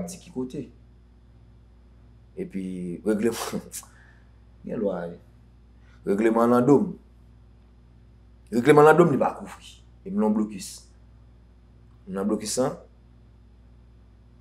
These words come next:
m pa ka tounen paske blokis an rèd. Men moun an pye, pa ka pase.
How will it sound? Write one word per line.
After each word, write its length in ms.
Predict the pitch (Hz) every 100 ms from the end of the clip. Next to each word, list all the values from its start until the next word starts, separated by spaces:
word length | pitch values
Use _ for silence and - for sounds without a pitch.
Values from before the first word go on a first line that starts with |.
| - - 208
m 40 | 202
pa 140 | 175
ka 140 | - -
tounen 280 | 117 113 131
paske 200 | - -
blokis 260 | 101 - -
an 80 | 185
rèd. 300 | 160 110 - - - - - - - -
Men 140 | 104 110
moun 240 | 117 127
an 140 | 127 123
pye, 200 | 143 165 175 - - - - - - - - - - - - - - - - - - - - - - 151
pa 100 | -
ka 100 | 123
pase. 300 | - -